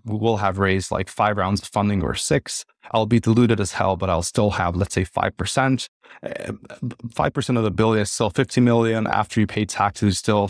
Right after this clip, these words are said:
have leftover, and, you know, I can buy a bunch of stuff that I don't need. And I was asking myself, like, "All right, and then what?"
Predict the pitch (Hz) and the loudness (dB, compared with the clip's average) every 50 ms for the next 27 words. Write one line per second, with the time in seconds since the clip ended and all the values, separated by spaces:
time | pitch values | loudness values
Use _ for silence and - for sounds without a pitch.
0 | - - - 87 87 85 87 - - 104 - - - 113 107 98 104 98 98 98 | -2 -4 -2 -2 -2 -2 -2 -2 -2 -2 -2 -2 0 0 2 2 2 2 4 2
1 | 92 87 - 107 87 92 104 - 107 104 95 - 92 104 101 87 90 90 110 104 | 2 2 2 0 0 0 0 0 0 0 0 0 0 0 0 0 0 0 0 0
2 | - 107 101 - - 104 92 110 101 101 98 98 92 90 95 117 139 160 170 - | 0 -2 -2 -2 -4 -2 0 0 0 0 0 0 0 2 2 4 4 4 2 0
3 | - - - - - - - _ _ _ _ _ - 110 117 117 120 123 127 131 | -2 -6 -18 -18 -18 -20 -20 _ _ _ _ _ -2 0 2 2 2 2 0 0
4 | - - 123 120 117 - - 120 107 113 104 - 104 87 87 90 92 101 104 104 | 0 2 2 2 2 2 0 0 0 0 -2 -2 -2 -2 0 2 4 4 4 4
5 | 98 95 85 73 - - - | 4 4 2 2 0 -2 -4